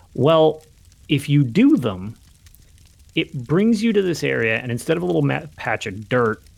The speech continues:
it's, um, the item itself.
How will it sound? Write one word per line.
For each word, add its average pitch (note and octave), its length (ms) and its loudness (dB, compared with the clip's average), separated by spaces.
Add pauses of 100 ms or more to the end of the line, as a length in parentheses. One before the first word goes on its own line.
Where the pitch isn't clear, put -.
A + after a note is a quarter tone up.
(120)
it's, - 420 -6 (160)
um, F2+ 540 -6
the D3 260 -2
item C#3 460 0
itself. - 760 -4